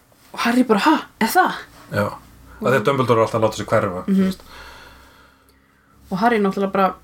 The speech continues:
Speaker 1: núna nýkomið með þessa minningu, þannig að hann bara hleypur af stað til Dumbledore, til Dumbledores.
Speaker 2: Já.
Speaker 1: Og Dumbledore eitthvað svona, „Hva, hvað ertu að gera hérna svona seint?“ eitthvað. Og Harry eitthvað, „Ég er búinn að fá minninguna frá Slughorn.“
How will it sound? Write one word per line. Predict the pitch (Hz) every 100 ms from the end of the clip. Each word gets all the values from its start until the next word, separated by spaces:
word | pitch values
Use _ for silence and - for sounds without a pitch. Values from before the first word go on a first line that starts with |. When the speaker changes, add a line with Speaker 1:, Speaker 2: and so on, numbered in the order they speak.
| - -
Speaker 1:
núna | 240 226 185 208 - _ _ _ 226
nýkomið | 240 247 262 226 214
með | 220
þessa | 196 196
minningu, | 233 220 165
þannig | 175 180
að |
hann | 240 254
bara | 208
hleypur | 190 214 233 185
af |
stað | - 214
til | 185 190
Dumbledore, | 208 175 - - -
til | - 202
Dumbledores. | 214 180 170 165 - -
Speaker 2:
Já. | 165 127 101 - - - - - - - - -
Speaker 1:
Og | 196
Dumbledore | 202 208 208 196
eitthvað | 185 175
svona, | 175
„Hva, | - 277 - - - -
hvað | - 311
ertu | -
að | 269
gera | 269 247 220
hérna | 202
svona | 202 196
seint?“ | - 175 156 - -
eitthvað. | 175 - - - - - - - _
Og | -
Harry | 233 254
eitthvað, | 254
„Ég | 294
er | 294
búinn | 311 311
að |
fá | 302 349 349
minninguna | 370 392 349 -
frá | 294 294
Slughorn.“ | - 370 - -